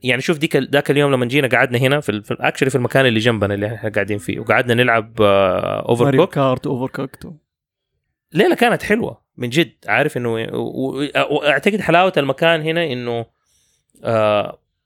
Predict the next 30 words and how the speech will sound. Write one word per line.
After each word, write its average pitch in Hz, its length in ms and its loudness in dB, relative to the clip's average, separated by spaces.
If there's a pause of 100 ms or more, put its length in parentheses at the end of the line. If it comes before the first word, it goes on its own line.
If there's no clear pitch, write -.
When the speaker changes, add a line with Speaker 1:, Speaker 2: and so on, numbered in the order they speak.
(180)
Speaker 1:
ما 143 260 2
يحتاج 143 440 2
إنه 131 160 0
أنا 135 100 2
عندي 135 240 0
اللعبة، 131 420 4
هي 131 120 4
أجيب 131 240 0
البلاي 123 200 -2
ستيشن، 127 420 -2
هي 123 220 0
خلاص 120 260 0
البلاي 120 320 -2
ستيشن 143 260 0
موجود. 117 400 -4
وهذا 156 220 2
الكلام 165 320 2
اللي 135 100 0
كان 143 180 2
معتز، 123 460 -2 (320)
أحد 120 220 -2
الناس 123 260 0
اللي 120 120 2
أسسوا 117 300 -2
المكان 110 380 -6
هنا، 117 120 -6
كان 110 180 -8
بيقول 113 220 -4
لي 139 160 -4
إنه 110 260 -6